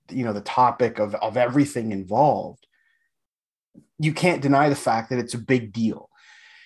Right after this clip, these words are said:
And the town that I live in, um,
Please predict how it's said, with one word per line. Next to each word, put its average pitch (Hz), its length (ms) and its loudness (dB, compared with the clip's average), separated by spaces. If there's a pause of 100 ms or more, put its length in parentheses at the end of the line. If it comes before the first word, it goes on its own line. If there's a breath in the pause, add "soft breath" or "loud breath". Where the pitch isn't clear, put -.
(120 soft breath)
And 123 460 0 (180)
the 117 180 -4
town 143 480 4
that 120 100 6
I 120 240 6
live 120 260 2
in, 107 320 -8 (260)
um, 101 520 -8